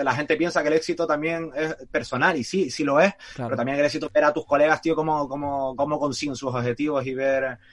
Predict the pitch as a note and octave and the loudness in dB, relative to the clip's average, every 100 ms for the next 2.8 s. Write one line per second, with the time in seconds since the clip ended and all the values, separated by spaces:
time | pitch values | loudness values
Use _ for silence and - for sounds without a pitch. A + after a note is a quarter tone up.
0 | - - - C3 B2+ B2 A#2 G#2 B2 A2 | -20 -20 -18 -8 -6 -4 -6 -10 -14 -14
1 | - G2+ A#2 B2+ C3 B2 C3+ C3+ C3+ B2+ | -18 -20 -14 -2 -2 -2 -8 -4 -2 -2
2 | A#2+ A#2+ A2+ B2+ G#2 F#2+ B2 A2+ | -4 -8 -4 -4 -6 -14 -14 -14